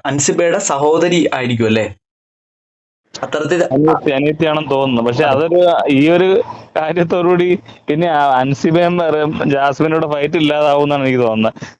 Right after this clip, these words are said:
Speaker 2: ആ
Speaker 1: അതെ,
Speaker 2: ഒരു
Speaker 1: അതെ.
Speaker 2: കണ്ടന്റും ഇല്ലാതായി ഈ ഫാമിലി റൗണ്ട് വന്നതോടുകൂടി.
Speaker 1: അതെ, പിന്നെ ഇതുമായിട്ട് ബന്ധപ്പെട്ട് ഉമ്മ പറയുന്നുണ്ട്, "അപ്പു തെറ്റ് ചെയ്താൽ ക്ഷമിക്കില്ലേ, അത്രത്തെ, അത്രത്തോളം തന്നെ ഉള്ളൂ ജാസ്മിൻ തെറ്റ് ചെയ്താലും" എന്നുള്ള രീതിക്കൊക്കെ പറയുന്നുണ്ട്. ആ, പിന്നെ അതുപോലെ തന്നെ ഉമ്മ,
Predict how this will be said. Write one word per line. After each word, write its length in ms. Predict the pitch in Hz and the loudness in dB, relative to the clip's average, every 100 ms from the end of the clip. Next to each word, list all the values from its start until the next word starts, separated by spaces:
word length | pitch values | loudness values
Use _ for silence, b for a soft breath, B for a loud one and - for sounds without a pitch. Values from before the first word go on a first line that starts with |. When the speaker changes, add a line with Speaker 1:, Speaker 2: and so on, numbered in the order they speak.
| - | -4
Speaker 2:
ആ 40 | |
Speaker 1:
അതെ, 240 | 117 - 156 | 0 2 2
Speaker 2:
ഒരു 80 | |
Speaker 1:
അതെ. 80 | 160 | 2
Speaker 2:
കണ്ടന്റും 340 | 147 147 147 156 | 2 0 0 2
ഇല്ലാതായി 560 | 135 135 127 110 110 | 2 2 2 2 2
ഈ 160 | - 127 | 0 0
ഫാമിലി 460 | 123 123 135 143 | 2 0 2 0
റൗണ്ട് 220 | 139 135 131 | 0 0 -2
വന്നതോടുകൂടി. 600 | 120 123 120 110 104 101 - - | 0 0 0 2 0 -2 -6 -10
Speaker 1:
അതെ, 280 | 127 117 113 - _ | -4 -2 -2 -8 _
പിന്നെ 200 | 147 151 | -4 -2
ഇതുമായിട്ട് 420 | 170 143 175 185 202 | 0 2 0 0 0
ബന്ധപ്പെട്ട് 420 | 175 175 180 202 | 0 0 -2 0
ഉമ്മ 400 | 180 143 151 156 | 0 2 0 0
പറയുന്നുണ്ട്, 420 | 151 170 156 131 | 0 0 0 0
"അപ്പു 440 | 151 120 117 - 185 | -2 -4 -4 -4 -2
തെറ്റ് 200 | 156 139 | 0 0
ചെയ്താൽ 460 | 170 151 151 147 185 | 0 2 2 0 -2
ക്ഷമിക്കില്ലേ, 840 | - - - 143 139 143 135 135 151 | -6 -12 -8 -4 -2 0 0 0 0
അത്രത്തെ, 760 | 120 117 - 160 156 156 160 | -2 -4 -10 -8 -8 -4 -2
അത്രത്തോളം 760 | 139 135 147 147 160 160 175 156 | 0 -2 -4 -4 0 0 0 0
തന്നെ 200 | 151 160 | 0 0
ഉള്ളൂ 400 | 143 135 151 208 | 2 2 2 2
ജാസ്മിൻ 540 | 143 131 135 - 156 | 2 0 -2 -2 -2
തെറ്റ് 280 | 143 120 143 | -2 0 0
ചെയ്താലും" 460 | 135 131 131 135 131 | 2 2 0 0 -2
എന്നുള്ള 280 | 127 135 | -2 -2
രീതിക്കൊക്കെ 460 | 131 127 127 127 175 | 0 0 0 0 0
പറയുന്നുണ്ട്. 560 | 175 156 151 117 101 98 B B B B | 0 -2 0 -2 -2 -4 B B B B
ആ, 260 | 120 113 113 | -2 0 0
പിന്നെ 260 | 123 131 | -2 -4
അതുപോലെ 260 | 127 131 135 | 0 2 2
തന്നെ 160 | 139 135 | 0 -2
ഉമ്മ, 500 | 127 131 139 139 | 0 2 0 0